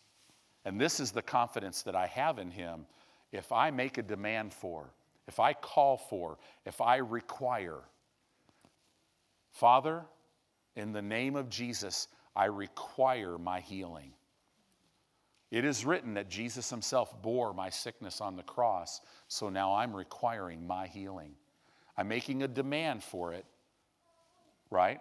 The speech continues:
I'm calling for it. And Father," look, look what it says. It says, "If we ask anything according to his will." Well, am I asking according to his will? Yes, it's written.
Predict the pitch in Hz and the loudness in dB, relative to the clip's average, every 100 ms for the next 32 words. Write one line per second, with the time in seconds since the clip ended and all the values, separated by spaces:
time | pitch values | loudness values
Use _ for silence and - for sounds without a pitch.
0 | - 98 104 - - 131 117 98 - 90 | -4 -4 -4 -6 0 0 0 -6 -10 -10
1 | 78 73 - _ _ _ _ - 87 - | -10 -12 -18 _ _ _ _ -14 -4 6
2 | 113 120 131 143 - _ _ _ - - | 8 8 2 -4 -12 _ _ _ -16 -2
3 | 107 123 123 120 139 147 - - 233 165 | 4 4 4 0 4 4 4 8 10 10
4 | 104 104 - - - _ _ _ _ _ | 10 4 0 -2 -8 _ _ _ _ _
5 | _ _ _ _ _ 131 - - 139 123 | _ _ _ _ _ 0 2 6 6 6
6 | - - - _ _ _ _ - 135 - | 0 -6 -20 _ _ _ _ 0 0 4
7 | 127 127 - 170 165 - - - 196 175 | 2 2 6 10 10 8 0 2 2 2
8 | - 131 117 - 139 135 131 127 113 117 | 0 0 0 4 6 6 4 2 2 2
9 | 165 123 113 113 110 - - - - 113 | 4 4 6 6 4 -6 -20 -8 0 6
10 | 113 117 127 - 143 127 120 131 131 127 | 8 8 6 4 -2 -2 0 2 2 0
11 | 117 117 139 147 113 156 170 - 110 - | 0 2 2 2 6 6 6 0 -2 -2
12 | 131 208 90 | 0 0 -4